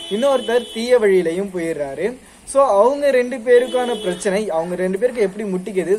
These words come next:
so அதை எப்படி சால்வ் பண்றாங்க அப்படின்றது தான் படத்தோட மொத்த கதையே. இப்போ இந்த படத்தோட பாசிட்டிவ் என்ன, நெகட்டிவ் என்ன அப்படின்னு பார்ப்போம். ஃபர்ஸ்ட்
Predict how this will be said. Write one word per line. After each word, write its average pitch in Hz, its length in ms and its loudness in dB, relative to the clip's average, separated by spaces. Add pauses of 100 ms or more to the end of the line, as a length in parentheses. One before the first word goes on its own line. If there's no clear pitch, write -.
so 202 160 -2
அதை 151 180 -4
எப்படி 226 160 -6 (100)
சால்வ் 214 320 2
பண்றாங்க 185 320 -2 (120)
அப்படின்றது 165 560 -4
தான் 262 120 -2 (380)
படத்தோட 240 420 4 (140)
மொத்த 190 320 0 (100)
கதையே. 147 380 -4 (460)
இப்போ 226 180 -2 (140)
இந்த 196 200 2
படத்தோட 208 480 2 (140)
பாசிட்டிவ் 233 560 -2
என்ன, 208 160 -2 (220)
நெகட்டிவ் 185 440 -2
என்ன 156 240 -8
அப்படின்னு 160 380 -10
பார்ப்போம். 156 340 -6 (480)
ஃபர்ஸ்ட் 254 320 -4